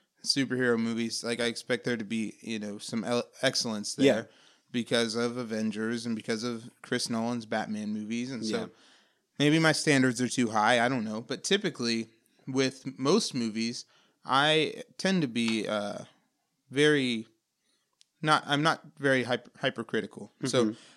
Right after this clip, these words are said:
Speaker 1: I tend to, you know, like, if it was, if I didn't feel like I wasted my money, it was a good movie. You know,
Speaker 2: Yeah.
Speaker 1: it succeeded in providing at least enough entertainment value,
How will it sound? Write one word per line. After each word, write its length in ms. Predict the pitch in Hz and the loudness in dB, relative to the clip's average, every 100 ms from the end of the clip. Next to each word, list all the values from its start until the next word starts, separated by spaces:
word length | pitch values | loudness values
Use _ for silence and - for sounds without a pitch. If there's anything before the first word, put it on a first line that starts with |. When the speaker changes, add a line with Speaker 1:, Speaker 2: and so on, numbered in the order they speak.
| _ | _
Speaker 1:
I 60 | 147 | 2
tend 220 | 190 185 | 4 6
to, 120 | 170 135 | 6 4
you 120 | 139 | 0
know, 180 | 139 135 | 0 0
like, 260 | 127 135 - - | -2 -4 -14 -10
if 160 | 170 190 | -4 2
it 80 | |
was, 320 | 180 165 - - - | 4 4 0 -10 -10
if 120 | 175 190 | 2 8
I 280 | 175 175 - 156 175 | 8 6 0 -10 -2
didn't 300 | 202 190 - | 0 0 -2
feel 180 | 185 170 | 0 4
like 160 | 156 | 4
I 60 | 147 | 4
wasted 320 | 143 147 147 | 2 2 0
my 120 | 135 127 | 0 0
money, 340 | 139 123 147 - _ _ _ - | 2 0 -2 -6 _ _ _ -6
it 80 | 175 | -4
was 120 | 185 | -2
a 20 | |
good 140 | 202 226 | 0 2
movie. 260 | 247 208 | 2 0
You 80 | - | -2
know, 80 | 127 | 2
Speaker 2:
Yeah. 160 | 123 98 | 2 2
Speaker 1:
it 100 | - | -4
succeeded 580 | 147 - 156 151 151 - _ _ _ _ 143 | -6 -4 -2 0 -2 -6 _ _ _ _ -4
in 180 | 127 127 | -4 -4
providing 520 | - 135 131 135 143 | -2 2 2 0 -4
at 140 | 151 135 | -4 0
least 200 | 143 143 | 0 0
enough 220 | 139 139 | -4 -2
entertainment 520 | 139 139 143 147 135 | -6 -4 -6 -6 -6
value, 360 | - 123 123 | -4 -2 -2